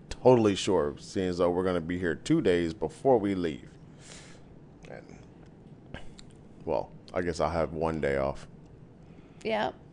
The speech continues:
Speaker 2: 'cause our stuff will be picked up twenty-seventh, and then we leave the twenty-ninth.
Speaker 1: But, yeah, they, wow.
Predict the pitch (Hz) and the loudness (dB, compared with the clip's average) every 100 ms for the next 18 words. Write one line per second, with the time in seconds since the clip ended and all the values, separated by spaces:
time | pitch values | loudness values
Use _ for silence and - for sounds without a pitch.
0 | - - - - 240 - - 226 226 - | -20 -20 -16 -8 -8 -8 -6 -4 -2 0
1 | 220 220 226 214 226 - 220 220 - - | 0 0 -4 -4 -6 -2 0 0 -4 -20
2 | - - - - - - - - - - | -20 -20 -20 -20 -20 -20 -20 -20 -20 -20
3 | - - 240 226 - 220 226 247 - 220 | -16 -6 -4 -4 -2 -2 -2 -6 -6 -4
4 | 220 220 220 220 226 226 220 220 220 220 | -2 -2 -2 -2 -2 -2 -2 -4 -4 -2
5 | 233 233 214 - - - - - - - | -2 -2 -4 -10 -20 -20 -20 -20 -20 -20
6 | - - - - - - - - - - | -20 -20 -20 -20 -20 -20 -20 -20 -20 -16
7 | - - - - - - - - 73 71 | -8 -8 -8 -16 -20 -20 -16 -4 -2 -2
8 | - - - - - - - - 58 73 | -4 -16 -20 -20 -20 -18 -18 -12 -6 -4
9 | 71 - - - - - - - - - | -6 -8 -20 -20 -20 -20 -20 -20 -20 -20
10 | - - 67 67 71 | -12 0 2 4 0